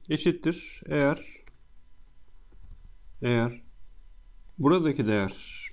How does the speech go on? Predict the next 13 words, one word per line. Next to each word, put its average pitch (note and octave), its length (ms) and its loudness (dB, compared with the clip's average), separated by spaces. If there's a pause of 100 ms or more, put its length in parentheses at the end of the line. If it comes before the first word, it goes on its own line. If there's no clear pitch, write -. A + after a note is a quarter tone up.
büyük C#3 400 6 (240)
eşit A#2+ 400 2
sıfır - 640 2 (440)
ise C3 440 2 (960)
bunu A#2 180 8
yaz, D#3 440 2 (220)
değilse C#3 520 6
tırnak C3 340 0
tırnak B2 280 4
şeklinde G2+ 400 0
boş B2 180 6
getir - 520 -6
diyerek A2 380 4